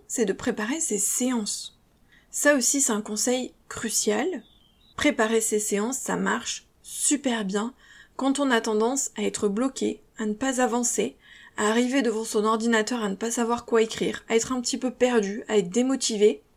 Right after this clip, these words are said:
Préparer ses séances, ça prend peu de temps, parfois en cinq ou dix minutes, c'est prêt, mais ça aide vraiment. Donc on prépare sa séance, soit juste après la séance précédente, imaginons,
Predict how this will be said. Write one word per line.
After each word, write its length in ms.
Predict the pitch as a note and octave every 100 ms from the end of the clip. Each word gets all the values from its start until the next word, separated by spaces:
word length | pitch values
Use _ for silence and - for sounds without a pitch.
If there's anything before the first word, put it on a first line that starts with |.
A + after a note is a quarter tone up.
| _ _ _ _ -
Préparer 360 | - B3 B3 B3
ses 140 | B3+
séances, 240 | C4 C4+
ça 140 | C4+ G3+
prend 240 | - F#3+
peu 260 | G3 - E4
de 120 | C#4
temps, 300 | C#4 B3+ D#4 -
parfois 320 | - - C4+
en 80 | A#3+
cinq 320 | - D4+ C#4+
ou 60 |
dix 160 | G#3+ A3
minutes, 300 | A#3+ B3 C#4
c'est 160 | - G3
prêt, 440 | - - B3 - _ _ _ _ _ _ _ _ _ _
mais 380 | G#3+ A3 C4+ G4
ça 240 | - B3+ A3+
aide 140 | A#3
vraiment. 460 | A3+ A#3+ A#3 - - _ _ _ _ _
Donc 200 | A3 B3+
on 100 | D4
prépare 400 | C#4 D4+ D4 D4
sa 180 | - C#4+
séance, 600 | C4+ C4+ B3 G#3+ - - _ _
soit 440 | - - F4+ D#4+ - _ _ _ _ -
juste 300 | A#3+ G4+ -
après 220 | D4 C#4+
la 120 | A#3
séance 280 | A3+ A3 A#3
précédente, 640 | - A3+ A#3 G3+ C#4 - - - _ -
imaginons, 500 | C#4 D4 A#3+ F#3+